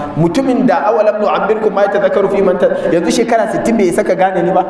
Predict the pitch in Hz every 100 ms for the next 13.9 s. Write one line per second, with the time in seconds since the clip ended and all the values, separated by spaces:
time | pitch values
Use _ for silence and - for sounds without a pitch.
0 | 185 - 208 226 233 233 233 196 196 208
1 | 170 156 214 214 220 220 - - 208 202
2 | 175 170 214 - - - - - - -
3 | - - - 185 185 185 180 160 180 180
4 | 160 170 214 214 180 175 - 135 139 151
5 | 151 127 - - - 156 208 220 226 226
6 | 220 214 190 214 220 214 185 208 180 175
7 | 202 202 208 - - - - - - -
8 | - - - - - - - - - -
9 | - - 147 240 240 196 220 226 214 190
10 | - - - - - - - 254 240 208
11 | 170 220 220 196 180 185 165 208 220 226
12 | 220 170 - 170 180 180 170 - 185 190
13 | 196 196 180 180 185 180 180 185 185